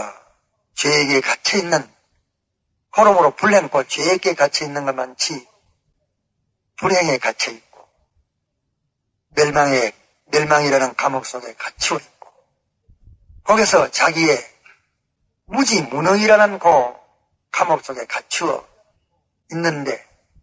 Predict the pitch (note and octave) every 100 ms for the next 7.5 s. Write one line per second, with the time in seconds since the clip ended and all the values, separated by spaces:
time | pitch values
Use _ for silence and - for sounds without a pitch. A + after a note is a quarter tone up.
0 | _ _ _ _ - F3 B3 A#3+ A3+ F#3+
1 | E3+ D#3 C#3 C#3 C3+ B2+ A#2 - C#3 A#2+
2 | G#2+ - - B2+ - - - _ - _
3 | _ _ _ _ _ _ _ _ _ _
4 | _ C#3 C#3 C#3+ C#3 C3 A#2+ A#2 _ _
5 | _ _ _ _ _ _ _ _ - -
6 | - - - E3+ E3 D3 C#3 C3 A#2+ B2+
7 | A#2 A#2 - B2+